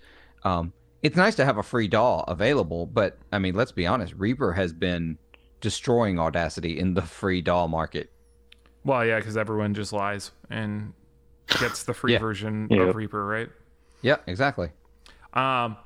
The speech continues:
Speaker 2: I mean, I, I hate to break it to you guys, I actually use Audacity at work. <laughs>
Speaker 1: Do you really?
Speaker 2: Yeah, so there's a, there's a guy who created, uh, a series of plugins, um, for a signal analysis suite,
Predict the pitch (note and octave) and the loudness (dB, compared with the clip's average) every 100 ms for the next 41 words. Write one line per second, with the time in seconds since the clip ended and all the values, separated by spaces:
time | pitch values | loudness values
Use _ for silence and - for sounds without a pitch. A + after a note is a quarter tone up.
0 | - C#3+ C3+ - - _ - - B2 B2 | -4 -2 -2 -6 -20 _ -20 -6 -4 -4
1 | - - C#3 C#3 D3+ A2+ B2+ C3+ B2+ A2+ | -6 -8 -4 -2 -4 0 -2 -2 -4 -4
2 | G#2+ A2+ A#2+ - A2 G#2+ G#2+ G#2+ - G#2+ | -2 -2 -4 -4 -6 -4 -4 -6 -10 -8
3 | G2+ G#2 - - - - A2 - - - | -6 -8 -8 -10 -10 -6 -6 -8 -6 -6
4 | - - - - - - - G3 G#3+ D3 | -6 -18 -18 -10 -8 -6 0 4 6 6
5 | C#3 F3+ G3 F#3 - - D3+ F3+ D#3+ B2+ | 6 4 2 0 -8 -2 2 2 2 0
6 | D#3 D3 D#3+ D#3 C#3+ B2+ - C3 C3+ C3 | 0 2 2 2 0 -2 -4 -4 -2 -2
7 | C#3 C3+ C#3+ C#3 B2+ C3 C3 B2+ A#2+ - | -2 0 0 0 -2 -2 0 0 -2 -2
8 | C3 B2 A#2 - A#2 A2+ A2+ A#2 C#3 A#2+ | -2 0 -2 -4 -6 -4 -6 -6 -4 -2
9 | G#2+ - A#2+ A#2+ A2+ G#2 G2 - - - | -4 -2 -2 -2 -4 -4 -8 -12 -16 -20
10 | - - - - A2 G#2+ G#2 - A#2 A2 | -20 -20 -20 -8 -4 -4 -6 -6 -4 -4
11 | - C#3+ C3 A2+ G#2 G#2 - G#2 - G#2 | -2 0 0 0 0 -4 -6 -10 -6 -6
12 | - - | -6 -14